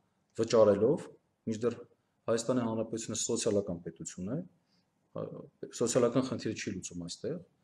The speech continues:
թողնում է քաղաքացու ուսերին, կամ գնանք պատվաստվենք, պատվաստվենք մի պատվաստանյութով, որը երկարաժամկետ այդ կլինիկական փորձարկումները չի անցել, և մենք չգիտենք, թե դա որքանով կարող է վնասել մեզ և կարճաժամկետ, և երկարաժամկետ կտրվածքով։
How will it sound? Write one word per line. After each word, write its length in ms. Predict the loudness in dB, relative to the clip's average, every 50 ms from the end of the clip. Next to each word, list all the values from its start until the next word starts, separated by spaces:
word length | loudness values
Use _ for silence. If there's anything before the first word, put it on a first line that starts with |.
| _ _ _ _
թողնում 320 | -2 -2 0 0 0 0 -2
է 60 | -2
քաղաքացու 640 | -4 -2 -2 -2 -2 -2 -4 -6 -6 -6 -8 -8 -8
ուսերին, 400 | -8 -6 -6 -6 -4 -6 -6 -6 -8 -14 _ _ _ _ _ _ _ _ _ 6
կամ 220 | 6 6 8 6
գնանք 320 | 6 6 6 6 4 2 2
պատվաստվենք, 680 | 4 6 6 6 6 4 4 4 2 -2 -6 -8 -8 -8 -14 _ _ _ _ _ _ _ 0
պատվաստվենք 520 | 0 2 2 0 -2 0 -2 -4 -2 0
մի 180 | 2 4 4 4 2 2 -4 -8 -14 _ _ _
պատվաստանյութով, 920 | -2 -2 0 2 0 0 0 0 0 0 0 2 4 6 6 6 4 0 -6 -14 _ 2
որը 280 | 4 6 8 10 8 8 6 2 -6 -12 _ _ _ _ _ _ _ _ 2
երկարաժամկետ 880 | 4 4 6 6 6 6 6 6 6 6 4 4 4 2 0 -2 -2
այդ 100 | -4 -4 -2
կլինիկական 580 | -2 0 0 0 0 0 -2 -4 -4 -6 -6 -4
փորձարկումները 720 | -4 -6 -6 -4 -4 -4 -4 -4 -4 -4 -4 -4 -4 -6
չի 220 | -6 -4 -2 -2 -2
անցել, 500 | -2 -2 -2 2 4 4 4 4 4 0 -10 -20 _ _ _ _ _ _ 6
և 160 | 6 6 6
մենք 180 | 4 2 0 -2
չգիտենք, 400 | -4 -2 0 0 0 0 0 -2
թե 100 | 0 2
դա 100 | 2 0 0 -4 -10 _ _ _ _ _ -4
որքանով 460 | -4 -4 0 2 4 4 4 4 4
կարող 320 | 6 6 8 8 8 8
է 80 | 6 4
վնասել 540 | 2 0 0 2 0 0 0 0 0 0 -2
մեզ 240 | -2 -4 -2 0 0
և 100 | 0 2
կարճաժամկետ, 760 | 4 4 4 6 4 2 0 2 0 -2 -4 -6 -8 -4 -2 0
և 100 | 2 2
երկարաժամկետ 680 | 2 2 2 2 2 4 2 0 -2 -4 -8 -14 -14 _
կտրվածքով։ 640 | -16 -16 -16 -18 -18 -16 -16 -16 -16 -18 -18 -20